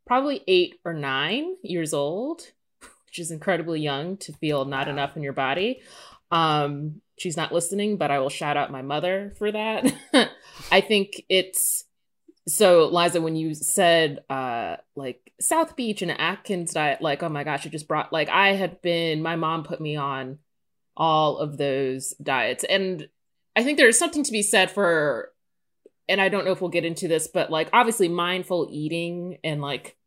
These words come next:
Speaker 1: healthy eating, like, fueling your body is such an important topic that I'm only, like, just now learning. They do not teach you that in health class, surprisingly enough. I don't even know if they still have health class.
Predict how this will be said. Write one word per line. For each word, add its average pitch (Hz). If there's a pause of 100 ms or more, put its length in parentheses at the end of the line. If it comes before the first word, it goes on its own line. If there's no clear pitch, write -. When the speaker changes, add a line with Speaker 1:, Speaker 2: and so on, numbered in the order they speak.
(380)
Speaker 1:
healthy 175
eating, 170
like, 135 (120)
fueling 196
your 165
body 165 (360)
is -
such - (420)
an 226
important 196
topic 180
that 170
I'm 185
only, 202
like, 151
just 165
now 151
learning. 220
They 156
do 156
not 143
teach 220
you 233
that 220
in 220
health 220
class, 247
surprisingly 175
enough. 156
I 147
don't 147
even 139
know 143
if 151
they 190
still 214 (520)
have 214
health 220
class. 240